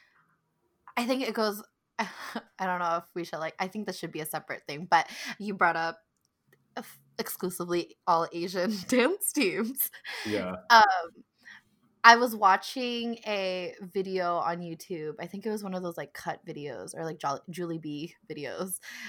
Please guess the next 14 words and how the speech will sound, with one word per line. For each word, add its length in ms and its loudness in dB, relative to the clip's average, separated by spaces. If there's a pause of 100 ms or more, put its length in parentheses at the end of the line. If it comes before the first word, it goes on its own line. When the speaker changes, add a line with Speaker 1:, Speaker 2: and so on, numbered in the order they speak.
(120)
Speaker 1:
I 60 -8
was 80 -4
gonna 120 0
say 80 4
Speaker 2:
Mm-hmm. 60 2
Speaker 1:
Jolly 360 2
<laughs> 100 -4
B. 140 2 (380)
Julie 300 2
B 60 2
video, 400 4
Speaker 2:
<laughs> 220 -4
Speaker 1:
Jubilee, 380 4
Jubilee. 580 6